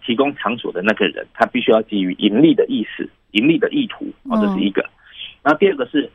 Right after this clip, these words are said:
Speaker 1: 我提供的场所呢，是给大家专门作为赌博的场所，然后或是给多数人作为赌博的场所。
Speaker 2: 嗯。
Speaker 1: 好哦，那这个第二种类型就是提供场所的赌博罪，我们叫做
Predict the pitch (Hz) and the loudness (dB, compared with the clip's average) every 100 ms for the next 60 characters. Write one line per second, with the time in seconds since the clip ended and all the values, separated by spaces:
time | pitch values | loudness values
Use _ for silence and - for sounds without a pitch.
0 | _ 110 104 - 147 180 147 - 127 - | _ -8 -4 2 2 4 0 0 0 2
1 | 104 76 80 143 123 - _ 120 104 147 | 0 0 0 2 2 0 _ -2 2 2
2 | 117 123 123 - 165 165 110 90 104 135 | 0 -2 -6 -4 -2 -2 -8 -8 0 2
3 | 95 101 92 - - - 87 - 78 - | 2 -2 -6 -4 -4 -2 -2 0 0 -2
4 | _ _ _ - 107 151 - 285 78 71 | _ _ _ -2 0 2 0 -4 -10 -10
5 | - 139 - 143 87 98 117 98 - - | -4 -4 0 0 0 2 2 2 0 -2
6 | - - - 95 - - _ _ _ 220 | 0 0 -2 -2 0 -2 _ _ _ -4
7 | 208 202 202 202 - - 175 175 156 139 | -2 0 -2 -6 -12 0 2 2 0 0
8 | 190 175 151 - 95 135 110 - - 110 | 0 2 2 0 -2 0 -2 -6 -16 -8
9 | 120 - 117 139 147 - 113 98 90 85 | -8 -4 -2 0 -2 -4 -4 -2 -2 -4
10 | 76 80 87 92 - 98 139 135 | -4 -2 2 2 0 -2 0 2